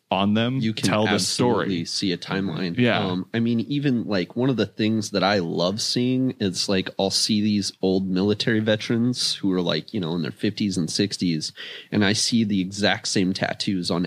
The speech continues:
Speaker 2: every single one of them. And,
Speaker 1: Yeah.
Speaker 2: you know, they're blurred to shit to where you can't even, like, tell what the hell it was, except maybe it was part cobra and
Speaker 1: Yeah.
Speaker 2: something else with, like, a knife,
Speaker 1: <laughs>
Speaker 2: you know? But I think it's cool to see those, especially for me being an artist who's been tattooing, you know, a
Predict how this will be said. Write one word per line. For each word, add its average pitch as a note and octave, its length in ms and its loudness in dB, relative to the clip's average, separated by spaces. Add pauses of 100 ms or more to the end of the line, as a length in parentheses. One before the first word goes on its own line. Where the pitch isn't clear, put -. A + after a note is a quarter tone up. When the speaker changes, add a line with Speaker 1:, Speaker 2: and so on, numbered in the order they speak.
(140)
Speaker 2:
every F#2 260 0
single F2+ 360 -4
one F2 180 0
of D#2+ 100 -4
them. E2 240 -4 (420)
And, A#2 140 2
Speaker 1:
Yeah. A#2 80 4
Speaker 2:
you A#2 60 4
know, G#2+ 160 4
they're G2 160 0
blurred G#2+ 460 0
to F2+ 60 -2
shit - 460 -6
to - 140 -8
where F2+ 180 0
you G2 160 -4
can't G#2+ 300 -4
even, F2 280 -2
like, E2 360 -6 (580)
tell B2+ 280 2
what G2 180 0
the A2 80 -4
hell G#2 220 2
it F#2 120 -4
was, G2 320 0
except - 380 -2
maybe G2 260 0
it G2+ 120 0
was F#2 160 -2
part - 360 -4
cobra G2+ 680 0
and - 100 2
Speaker 1:
Yeah. C3+ 80 2
Speaker 2:
something G2 500 0
else F#2+ 320 0
with, G2 160 -2
like, G2+ 160 0
a G2+ 80 2
knife, G#2 540 2 (400)
Speaker 1:
<laughs> - 40 -6
Speaker 2:
you B2 120 2
know? A2+ 320 0 (400)
But A#2 380 2
I A#2+ 100 2
think D#3 320 0
it's B2+ 180 -2
cool D3 280 0
to A#2+ 100 2
see C3 240 2
those, A#2+ 260 2
especially G#2 600 -2
for G2+ 160 -2
me G2+ 200 2
being G2+ 240 2
an F2+ 80 2
artist G2 420 0
who's G2 160 -2
been F#2 180 -2
tattooing, F2+ 680 0
you G#2 80 0
know, F2 100 0
a F2 60 2